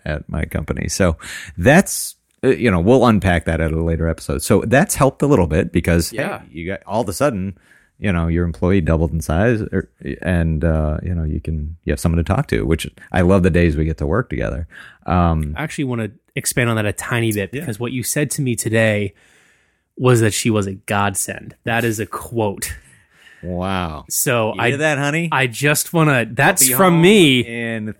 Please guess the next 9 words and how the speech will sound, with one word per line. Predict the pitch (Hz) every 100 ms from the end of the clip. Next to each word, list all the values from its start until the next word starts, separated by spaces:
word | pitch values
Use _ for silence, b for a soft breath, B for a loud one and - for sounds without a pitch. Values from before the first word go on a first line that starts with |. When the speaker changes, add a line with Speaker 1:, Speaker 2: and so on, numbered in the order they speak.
| -
Speaker 1:
thirty | 117 143 220
minutes. | 165 101 123 - - - -
Speaker 2:
Yeah. | 127 120 95
Speaker 1:
So | - 101 90
just | 82 90 98
remember | 92 95 76
that. | - -
Godsend. | 90 95 80 - 73 64 - -
Speaker 2:
Godsend. | 123 123 117 - 107 101 160